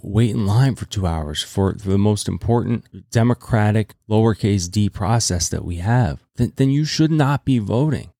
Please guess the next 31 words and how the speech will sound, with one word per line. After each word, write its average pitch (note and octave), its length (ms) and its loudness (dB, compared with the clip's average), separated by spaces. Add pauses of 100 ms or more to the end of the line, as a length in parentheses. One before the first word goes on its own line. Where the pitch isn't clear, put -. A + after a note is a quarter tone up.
(120)
point D3 260 -2
blank. C3+ 300 0 (380)
That's B2+ 240 -4
it. E3 200 0 (120)
And C3+ 160 4
then C#3 260 2
the A2 140 0
next C#3 320 0
thing F#2+ 140 0
you F2+ 120 -2
gotta D#2+ 240 -2
do, D#2+ 260 -2 (340)
everybody F#2+ 840 0
has F2 340 -6
to G2 80 -6
have D#2+ 320 -8
identification, - 960 -8
photo G2+ 360 0
I A2 100 2
D, A2+ 220 0 (580)
or C#3+ 180 2
look, D3 360 -4
it's - 240 -2
twenty A#2+ 320 0
twenty-one. A#2+ 680 0
There A2+ 420 2
are, A2 440 2 (100)
there A#2 180 2
should A#2 220 0
be A#2 160 2
more A2+ 580 2